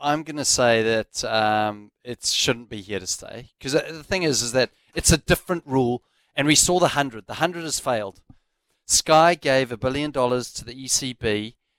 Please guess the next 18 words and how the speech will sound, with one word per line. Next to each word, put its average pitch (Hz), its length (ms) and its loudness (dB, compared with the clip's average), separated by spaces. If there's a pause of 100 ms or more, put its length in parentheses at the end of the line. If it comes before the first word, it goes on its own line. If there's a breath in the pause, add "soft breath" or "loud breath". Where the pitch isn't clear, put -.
(120)
uh, 113 220 6
for - 200 -8
broadcast 123 600 0
rights, 110 460 0
and 104 140 -12
they 117 120 -2
created 113 520 0
the 107 100 -12
hundred 107 400 -10
tournament. 98 540 -12
And 117 160 -12
now, 135 340 6
apparently, 135 480 -4
they're 127 140 2
abolishing 135 500 2
the 110 80 -2
hundred 107 240 -4
tournament. - 460 -8